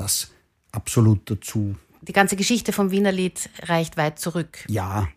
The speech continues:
Speaker 1: und man kann ja auch gar nicht sagen, wann es begonnen hat. An sich ist für mich ein Wienerlied ein Lied, das mentalsmäßig,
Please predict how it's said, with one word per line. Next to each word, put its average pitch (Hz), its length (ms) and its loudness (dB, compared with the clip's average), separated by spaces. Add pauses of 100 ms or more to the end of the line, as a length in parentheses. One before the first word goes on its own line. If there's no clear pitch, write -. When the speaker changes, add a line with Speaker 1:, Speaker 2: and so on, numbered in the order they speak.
Speaker 1:
und 113 200 4
man 110 140 4
kann 107 200 2
ja 110 120 6
auch - 60 -4
gar 107 140 0
nicht 107 200 0
sagen, 101 340 0
wann 98 140 2
es 101 160 -4
begonnen 104 560 -2
hat. 98 140 -4 (420)
An 127 220 2
sich 123 180 4
ist 120 160 0
für - 140 0
mich 123 240 6
ein 117 120 6
Wienerlied 120 580 4 (320)
ein 117 160 2
Lied, 127 420 4 (460)
das - 420 -6 (400)
mentalsmäßig, 113 1500 2